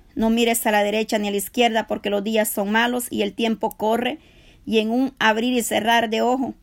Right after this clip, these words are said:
van a suceder muchas cosas pronto y ya no habrá ni oportunidad. Que el Señor le ayude, le dé la fuerza a seguir adelante, y le motivamos el día de mañana, viernes diez de marzo, a poder unirse a la vigilia.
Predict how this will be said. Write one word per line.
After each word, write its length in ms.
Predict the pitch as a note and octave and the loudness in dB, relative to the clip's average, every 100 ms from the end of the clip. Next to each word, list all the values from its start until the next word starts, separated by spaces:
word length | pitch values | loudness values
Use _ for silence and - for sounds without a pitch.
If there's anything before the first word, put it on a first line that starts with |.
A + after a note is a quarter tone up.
| _ _ - _ - - | _ _ -20 _ -16 0
van 220 | A#3 A#3 | 2 2
a 80 | A3+ | 0
suceder 440 | A3+ A3 G#3+ G#3+ | -2 0 2 2
muchas 360 | A#3+ C4+ B3+ B3 | 2 0 -2 -2
cosas 420 | A#3 A#3 G#3+ G#3+ | -2 -2 -2 -4
pronto 500 | B3 C4+ C#4 - A3+ - - _ _ - - - | 0 2 2 -2 -10 -12 -20 _ _ -20 -20 -4
y 140 | A3+ G#3 | 0 4
ya 160 | A3 | 4
no 160 | A#3 A3+ | 4 2
habrá 280 | G#3 A3 A3+ | 2 2 2
ni 120 | A3 | 0
oportunidad. 800 | G#3 G#3 G3 G3 G3 G3 A3 - - - - - - - - - - - - - - | -2 -4 -2 -2 0 -2 -4 -8 -12 -12 -16 -20 -18 -16 -16 -20 -14 -14 -14 -20 -4
Que 80 | G#3+ | -2
el 60 | |
Señor 320 | - G#3+ A3 | 0 0 2
le 80 | A#3 | 2
ayude, 400 | A3 G#3+ B3+ B3+ | 2 2 0 2
le 100 | A3+ | 0
dé 120 | G#3+ | 0
la 120 | A3+ G#3+ | 0 0
fuerza 460 | A3 A3 B3 A3+ | 0 0 0 0
a 20 | |
seguir 300 | G#3 G#3 G#3+ | 0 0 2
adelante, 680 | G#3 G3+ G#3 A3+ C4 C4 D4+ - _ - - - _ - _ - | 2 2 2 2 0 -4 -8 -10 _ -20 -20 -20 _ -20 _ -2
y 160 | A3 | 0
le 140 | G#3+ G#3+ | 2 0
motivamos 600 | G#3 G#3+ G#3 A3+ A#3+ A#3+ | -2 -2 0 2 2 0
el 120 | G#3 | 0
día 140 | A3+ A3+ | 2 2
de 80 | |
mañana, 540 | G#3+ G#3+ A3 A#3+ A#3+ A3 | 2 0 2 2 2 0
viernes 520 | G#3 B3 B3 A3+ G3+ | 2 2 2 0 -2
diez 340 | A#3 A#3+ A#3+ | 0 2 2
de 120 | A3+ G#3 | 0 2
marzo, 440 | A3+ B3+ B3 A#3 | 4 4 2 -2
a 60 | A3 | 0
poder 320 | G3+ G#3+ D4+ | 2 2 2
unirse 480 | A3+ A3 A#3+ B3+ - | 0 0 0 -2 0
a 80 | G#3+ | 2
la 200 | G#3 G#3 | 2 0
vigilia. 680 | G3+ G#3+ C#4 B3 F#3 - | 0 0 2 2 -2 -6